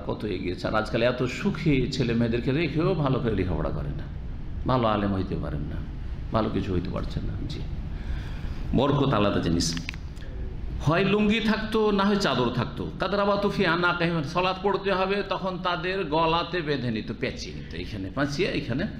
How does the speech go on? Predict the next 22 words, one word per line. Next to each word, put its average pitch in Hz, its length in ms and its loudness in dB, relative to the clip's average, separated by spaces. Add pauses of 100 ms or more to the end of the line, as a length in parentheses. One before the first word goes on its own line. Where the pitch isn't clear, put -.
(320)
এইভাবে, 123 420 0 (220)
জানেন 185 340 0
তো 92 80 -4
এটা, - 140 -8 (800)
এইভাবে 139 340 0
বেঁধে 165 260 0
নেওয়া 85 180 -2
হইতো। 80 240 -6 (160)
এইখানে 143 340 0
যদি 131 180 -2
বেঁধে 135 300 2
না 120 180 2
হয় 113 120 0
আর 113 120 0
বড় 123 340 2
চাদর 117 340 0 (140)
থাকে, 101 540 -2 (400)
এদিকে 175 300 0
হাঁটু 175 340 0
পর্যন্ত 180 380 -4
ঢেকে 190 280 2
গেল, 110 160 0